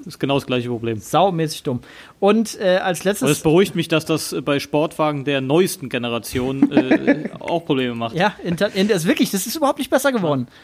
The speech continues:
Speaker 2: Das ist ja das Schlimme. Die Scheiße wird
Speaker 1: Ich bin
Speaker 2: überhaupt nicht,
Speaker 1: beruhigt.
Speaker 2: die ist überhaupt nicht
Speaker 1: Ich bin
Speaker 2: besser
Speaker 1: beruhigt.
Speaker 2: geworden.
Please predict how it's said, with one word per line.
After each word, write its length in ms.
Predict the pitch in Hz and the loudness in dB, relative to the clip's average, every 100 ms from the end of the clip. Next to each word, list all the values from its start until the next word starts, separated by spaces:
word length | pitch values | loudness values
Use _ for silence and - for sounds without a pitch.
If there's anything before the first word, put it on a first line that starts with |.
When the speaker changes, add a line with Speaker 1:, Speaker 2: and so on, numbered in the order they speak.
| _ | _
Speaker 2:
Das 160 | 175 294 | -4 -2
ist 100 | 277 | 0
ja 80 | |
das 140 | 330 285 | 2 2
Schlimme. 300 | 220 170 131 | 2 2 0
Die 160 | 151 | -4
Scheiße 280 | 175 240 247 | 0 0 0
wird 120 | 254 | 2
Speaker 1:
Ich 80 | 262 | 4
bin 100 | 156 | 4
Speaker 2:
überhaupt 20 | 180 | 4
nicht, 80 | 240 | 4
Speaker 1:
beruhigt. 320 | 156 - - | 2 0 0
Speaker 2:
die 60 | |
ist 80 | 262 | 2
überhaupt 180 | 330 381 | 4 2
nicht 120 | 254 | 0
Speaker 1:
Ich 20 | 359 | 0
bin 80 | |
Speaker 2:
besser 100 | - 226 | 2 4
Speaker 1:
beruhigt. 140 | 226 | 4
Speaker 2:
geworden. 300 | 175 151 135 | 4 2 -2